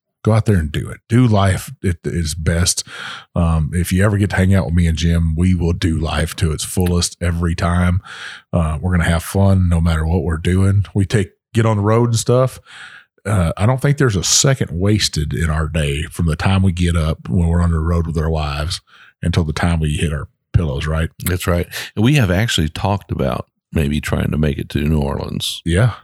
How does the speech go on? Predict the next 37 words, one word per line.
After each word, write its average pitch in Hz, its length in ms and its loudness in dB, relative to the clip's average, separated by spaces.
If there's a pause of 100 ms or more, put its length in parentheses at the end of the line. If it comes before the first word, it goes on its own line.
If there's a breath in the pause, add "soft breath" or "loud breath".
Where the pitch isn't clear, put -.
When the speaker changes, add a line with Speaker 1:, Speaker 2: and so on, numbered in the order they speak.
(200)
Speaker 1:
yeah. 92 240 2
Speaker 2:
Like 80 180 0 (220)
during 85 260 2
Jazz 69 340 0
Festival - 440 -4
or - 80 -4
Speaker 1:
Jazz 90 400 2
Speaker 2:
something. 92 140 2
Speaker 1:
Festival, 90 580 0
yeah. 85 240 0
It, 82 140 -2 (220)
I, 90 180 -2 (720)
great, 117 360 2 (1000)
great 117 320 2
city 87 380 2
to 80 180 -2
go 80 240 -2
to. 80 380 0 (580 loud breath)
Um, 78 400 -2
if - 140 -6
you 90 100 0
haven't 87 280 2
been 87 200 2
there, 85 320 0
give 90 240 -2
it 85 60 2
a 82 80 0
try. 82 480 -4
It's 80 280 -4
worth 90 240 -2
the - 60 -8
plane 87 280 0
tickets 85 320 -4
to - 60 -12
fly 85 260 -2
in 82 160 -2
there. 82 320 -2